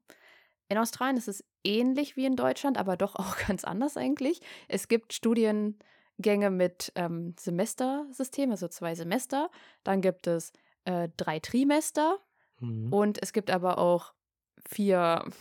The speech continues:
Speaker 1: wie nennt man das denn? Ich sag einfach vier Studienabschnitte im Jahr. Und das
Speaker 2: Mhm.
Speaker 1: ist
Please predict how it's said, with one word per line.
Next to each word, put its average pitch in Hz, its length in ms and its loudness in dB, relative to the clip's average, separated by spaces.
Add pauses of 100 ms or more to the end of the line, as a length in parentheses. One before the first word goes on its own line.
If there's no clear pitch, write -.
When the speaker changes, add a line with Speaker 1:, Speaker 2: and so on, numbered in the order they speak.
(100)
Speaker 1:
wie 175 60 -6
nennt 160 160 -10
man 160 100 -4
das 190 220 -4
denn? 156 180 -4 (560)
Ich 294 140 -2
sag 196 160 2
einfach 165 160 0
vier 185 240 2
Studienabschnitte 220 800 2
im 226 100 2
Jahr. 233 260 2 (540)
Und 190 120 0
das 185 160 4
Speaker 2:
Mhm. 110 40 -6
Speaker 1:
ist 120 180 -6